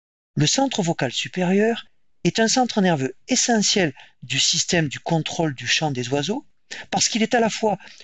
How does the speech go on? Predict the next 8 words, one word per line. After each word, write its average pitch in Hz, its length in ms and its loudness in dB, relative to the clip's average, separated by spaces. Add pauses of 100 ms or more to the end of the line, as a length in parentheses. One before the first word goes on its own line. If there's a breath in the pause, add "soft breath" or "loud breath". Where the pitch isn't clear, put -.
(140)
le 135 140 -2
point 294 260 2
d'arrivée 196 640 2 (240)
de 139 100 0
la 127 80 2
première 151 420 0
voie 143 180 0
nerveuse, 233 460 0